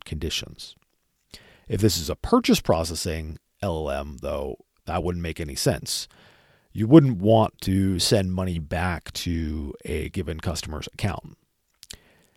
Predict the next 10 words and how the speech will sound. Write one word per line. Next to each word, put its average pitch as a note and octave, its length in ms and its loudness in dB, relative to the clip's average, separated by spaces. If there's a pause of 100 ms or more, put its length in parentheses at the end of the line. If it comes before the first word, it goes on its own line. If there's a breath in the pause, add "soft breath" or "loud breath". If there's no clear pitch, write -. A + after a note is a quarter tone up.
(160 loud breath)
So G#2+ 320 8
if A2 120 2
the A#2+ 60 4
model C3 280 10
started A#2+ 340 6
directing G#2+ 420 4
money G#2+ 440 2
to F#2 260 -2
customer G#2 480 2
accounts G2 480 0